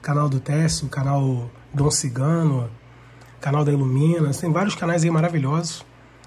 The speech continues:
que não tem nem como eu falar o contrário, porque são canais que estão aí porque tem luz. E eu mesmo já, já, já me consultei muito, porque mesmo eu jogando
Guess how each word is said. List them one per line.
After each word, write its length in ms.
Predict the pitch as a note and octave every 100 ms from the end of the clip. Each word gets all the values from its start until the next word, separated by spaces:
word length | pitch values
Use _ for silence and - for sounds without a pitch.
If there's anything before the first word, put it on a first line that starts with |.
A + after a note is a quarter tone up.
| - -
que 280 | D#3+ D#3 D3+
não 120 | D#3
tem 200 | F#3+ F3+
nem 160 | G3
como 320 | A3 - G#3+ F3+
eu 60 |
falar 280 | D#3+ E3 D3
o 80 | D#3
contrário, 480 | F3 D#3+ D3+ B2+ A#2+
porque 160 | -
são 160 | - D#3+
canais 600 | D#3 C#3+ D#3 F3 D#3+ - - - - -
que 120 | - F3
estão 300 | - F3+ E3
aí 200 | D#3 E3+
porque 300 | D#3 E3 E3+
tem 180 | F#3
luz. 460 | D#3+ D#3 G#3+ - - - - - - - - - - - -
E 220 | F#3 F3+
eu 120 | A3+
mesmo 300 | F3+ G3+ G3
já, 220 | F#3 F3
já, 200 | D#3+ D#3
já 120 | D#3 E3
me 80 |
consultei 420 | D#3+ C3+ - D#3+ F#3
muito, 320 | E3+ E3+ C3
porque 420 | C3 G#2+ C#3+ C3
mesmo 380 | B2 E3+ F#3+ F#3
eu 120 | E3
jogando 420 | D3+ C3 C3 B2+